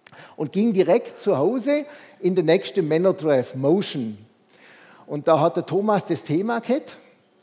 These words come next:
Ich weiß gar nicht mehr, wie das Thema war, aber ich weiß noch die Einstiegsfrage. Die Einstiegsfrage war, wann haben die Menschen zum ersten Mal nach dem Sündenfall wieder Gott angerufen? Und es war genau der Vers.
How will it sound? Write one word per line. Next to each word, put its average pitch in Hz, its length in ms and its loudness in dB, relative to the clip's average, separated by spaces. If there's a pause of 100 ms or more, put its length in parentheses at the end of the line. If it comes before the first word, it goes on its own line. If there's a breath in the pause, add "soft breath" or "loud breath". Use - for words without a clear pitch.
(100)
Ich - 140 -16
weiß 147 240 0
gar 143 140 0
nicht 127 80 -4
mehr, 123 100 -4
wie 123 60 -4
das 123 160 -6
Thema 117 360 -4
war, 202 480 -4 (180)
aber 151 220 2
ich 135 120 -6
weiß 147 240 2
noch 117 100 -10
die - 180 -4
Einstiegsfrage. 135 1000 -4 (520 loud breath)
Die 135 120 -2
Einstiegsfrage 165 960 0
war, 214 500 0 (500 soft breath)
wann 208 480 0
haben 202 200 -2
die 160 120 -4
Menschen 226 640 -2
zum 160 200 -8
ersten 185 500 0
Mal 147 320 0
nach 180 140 -2
dem 143 120 -6
Sündenfall 160 720 0
wieder 139 180 0
Gott 139 280 -4
angerufen? 135 680 -2 (880 soft breath)
Und 160 140 0
es 175 160 4
war 165 220 6
genau 175 360 4
der 170 180 4
Vers. 123 560 -4